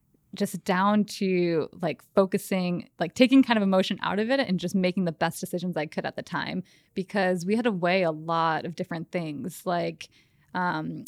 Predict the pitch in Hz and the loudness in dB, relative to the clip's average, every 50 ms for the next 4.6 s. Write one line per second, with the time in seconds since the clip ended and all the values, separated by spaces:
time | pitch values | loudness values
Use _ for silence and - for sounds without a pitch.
0 | - - - 214 196 180 - 202 190 185 180 190 180 170 165 156 143 - - - | -6 -2 0 0 0 0 0 -2 -2 -2 0 0 0 0 0 0 -2 -6 -8 -12
1 | - 185 190 214 196 214 220 202 - 208 190 185 180 175 - 208 170 175 160 175 | -6 -4 -2 0 2 2 0 0 2 0 2 2 2 0 0 -2 -4 -2 -2 -2
2 | 165 165 160 165 175 175 - 156 - 165 - - 165 160 - - - - - 185 | -4 -2 -2 -2 -2 -2 -2 -4 -4 -4 -6 -6 -6 -6 -4 -4 -6 -6 -6 -4
3 | - 202 180 175 185 180 208 226 208 180 - _ - 185 202 233 254 294 240 - | -4 -2 -2 0 0 2 2 2 2 0 -6 _ -6 -2 0 2 2 0 -2 -4
4 | 175 - - 160 151 151 160 180 208 226 - | -8 -8 -6 -6 -4 -4 -4 -4 -6 -6 -8